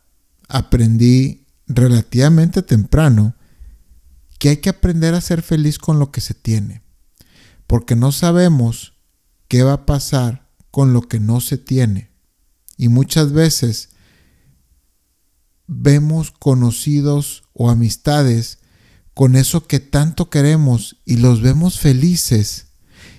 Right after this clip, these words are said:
y nos comparamos y com-, bueno, más bien compramos la idea que a nosotros también nos dará la misma felicidad. Sin embargo, esto es falso porque todos somos diferentes.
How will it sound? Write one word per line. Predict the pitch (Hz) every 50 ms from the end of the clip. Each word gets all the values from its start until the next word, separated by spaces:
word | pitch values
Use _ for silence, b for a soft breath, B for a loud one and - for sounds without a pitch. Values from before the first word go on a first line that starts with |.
| B B B
y | 135 139
nos | 139 143 135 -
comparamos | - - 143 127 - - 135 127 127 131 135 147 156 165 180 180 - - _ _ _ _ _ _ _ _ _ _ - _ _ _ _ _
y | - 175 139
com-, | - - 147 135 139 147
bueno, | 143 139 147 147 147
más | 143 147 151
bien | 151 165 165 160 - _ -
compramos | - 151 139 127 - - 147 151 160 175 202 208
la | 202 196 180
idea | 165 156 156 175 175 160 127 110 113 _ _ _ _ _ _ _ _ _ _ _ _ -
que | - 151 151
a | 147
nosotros | 147 147 139 - - 156 147 - 185 185 -
también | - 180 160 151 147 151 156 160
nos | 165 160
dará | 151 151 139 135
la | 139 147 147
misma | 147 143 139 143 151 147
felicidad. | - - 139 123 117 - - 120 113 120 123 123 120 _ _ _ _ _ _ _ _ _ _ _
Sin | - - 143 131 139
embargo, | 135 131 135 139 147 156 165
esto | 151 - - 165
es | 147 -
falso | - - 151 156 147 - - 123 -
porque | - - - -
todos | - - - 143 143 139
somos | - 151 143 143 143 139
diferentes. | 143 143 139 - 110 110 117 123 123 123 - - 95 - - -